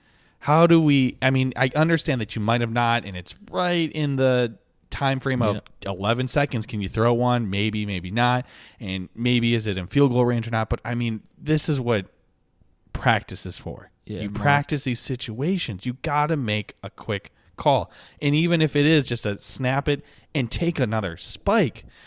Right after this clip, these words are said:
Speaker 1: it looks stupid, and you would absolutely look stupid, but we wouldn't be in a situation where we're rushing twelve men on the field at the last second.
Speaker 2: Yeah,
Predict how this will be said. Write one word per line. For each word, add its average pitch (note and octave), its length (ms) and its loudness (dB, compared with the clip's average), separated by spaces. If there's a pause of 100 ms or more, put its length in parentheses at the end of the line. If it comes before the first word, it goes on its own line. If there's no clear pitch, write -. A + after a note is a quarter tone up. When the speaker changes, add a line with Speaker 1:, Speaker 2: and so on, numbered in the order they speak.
(120)
Speaker 1:
it D3 100 0
looks D#3 220 2
stupid, E3+ 540 0
and G#2 100 -2
you A#2 100 2
would A#2+ 100 2
absolutely C#3 380 4
look A#2 60 0
stupid, C3 320 2
but A2+ 220 -2
we A#2 80 0
wouldn't A#2+ 300 0
be C3 80 0
in C3+ 80 0
a B2 40 -2
situation G#2 540 -4
where F#2 100 0
we're F#2 80 2
rushing F#2 240 0
twelve B2 440 2
men A2 240 0
on G#2 80 -4
the F2+ 100 -4
field E2 480 -4 (480)
at G#2 100 -10
the G2 60 -10
last F2+ 240 -4
second. - 300 -16 (340)
Speaker 2:
Yeah, G2 420 -4